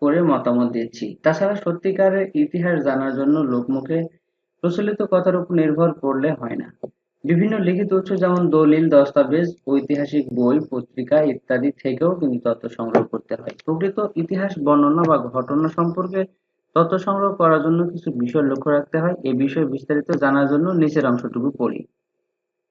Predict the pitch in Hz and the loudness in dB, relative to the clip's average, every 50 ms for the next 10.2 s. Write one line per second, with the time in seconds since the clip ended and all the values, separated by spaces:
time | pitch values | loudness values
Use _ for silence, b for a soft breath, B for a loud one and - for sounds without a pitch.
0 | _ _ - 180 - 240 233 226 226 233 - 220 202 202 202 202 202 202 202 202 | _ _ -4 0 4 6 6 6 6 6 6 8 8 8 8 6 2 2 2 2
1 | - 220 214 220 214 220 214 220 214 214 - - 170 170 175 185 185 - 190 190 | 0 0 0 2 2 2 2 2 0 -2 -2 2 4 4 4 4 2 0 0 -2
2 | 180 165 156 156 143 151 156 156 147 131 131 117 - - _ - 127 127 120 123 | 0 0 0 0 0 0 0 0 0 -2 -4 -6 -8 -10 _ -6 -4 -2 -2 -2
3 | 131 131 120 123 147 139 139 143 143 151 151 147 143 143 143 143 147 147 147 156 | -2 -2 -2 -2 -2 -2 0 2 2 2 2 2 2 2 2 2 2 2 2 2
4 | 147 143 160 165 - 190 185 190 - - 175 180 180 214 208 208 208 - - 175 | 2 0 -2 0 0 0 0 0 -2 -4 -4 -4 -2 -2 -4 -4 -4 -4 -2 -2
5 | 170 175 160 156 151 151 143 143 147 151 156 156 - - - - 151 147 - 175 | 0 0 0 2 2 2 4 4 4 2 2 -2 -6 -10 -8 -6 -4 -4 -2 -4
6 | 170 170 - - 151 139 - - 143 139 151 147 - 151 147 - _ _ - 143 | -4 -4 -4 -6 -6 -4 -4 -4 -4 -2 -2 0 0 0 -2 -2 _ _ -4 -2
7 | 135 131 139 139 - 156 147 120 120 123 - 131 143 151 151 147 147 - - 175 | -2 -2 -2 -2 -2 -2 -2 0 -2 -2 -2 -2 0 2 2 2 2 0 -4 -4
8 | - - 127 127 123 135 143 - - 180 170 - - 143 139 - 143 139 131 139 | -4 -2 -4 -2 -2 -4 -4 -4 -6 -8 -6 -4 -4 -4 -2 0 0 0 2 0
9 | 143 123 117 127 131 127 123 123 123 120 117 123 117 - 131 113 - - - - | -2 -2 0 0 0 0 0 -2 -4 -4 -4 -4 -4 -2 -2 -4 -4 -4 -8 -8
10 | - - - - | -8 -6 -6 -6